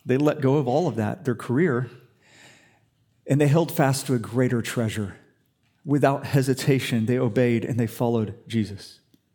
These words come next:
Uh, any of you, uh, maybe perhaps jokingly, um, have prayed, "Lord, I, I really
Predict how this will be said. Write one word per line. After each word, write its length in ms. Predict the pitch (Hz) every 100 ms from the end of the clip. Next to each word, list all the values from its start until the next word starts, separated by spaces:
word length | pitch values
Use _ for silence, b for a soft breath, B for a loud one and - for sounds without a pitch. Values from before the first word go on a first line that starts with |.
| _ _ _ _ _ _ _ _ _ _ _ _ _ _ _ _ _ _ _ _ - B B
Uh, 240 | 139 139 -
any 240 | 156 165 147
of 120 | 123
you, 400 | 135 143 147 - 131
uh, 260 | 127 127 117 - - _ - -
maybe 180 | 123 113
perhaps 420 | 117 107 123 -
jokingly, 680 | 104 117 110 120 113 113 110 B B B B B B -
um, 340 | 117 113 113 104
have 220 | 117 -
prayed, 260 | - 131
"Lord, 240 | 135 165 160
I, 100 | 147
I 140 | 139
really 420 | 139 139 156 147